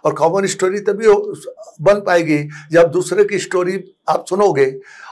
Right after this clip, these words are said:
और कहाँ आपकी story में और उनकी story में क्या common denominator है, कहाँ पर सब बिंदुओं को इकट्ठा करके क्या प्रयास किया जा सकता है। ए-, अक्सर एक गलती जो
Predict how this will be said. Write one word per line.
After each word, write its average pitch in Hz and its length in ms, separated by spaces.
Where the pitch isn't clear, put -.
और 170 320
कहाँ 180 340
आपकी 185 300
story 180 400
में 190 180
और 175 240
उनकी 165 280
story 170 320
में 175 180
क्या 180 160
common 170 400
denominator 165 680
है, 165 60
कहाँ 160 240
पर 175 320
सब 180 180
बिंदुओं 170 400
को 175 140
इकट्ठा 165 360
करके 165 420
क्या 220 460
प्रयास 170 440
किया 151 200
जा 143 160
सकता 139 420
है। 165 140
ए-, 214 220
अक्सर 254 340
एक 208 200
गलती 147 440
जो 139 520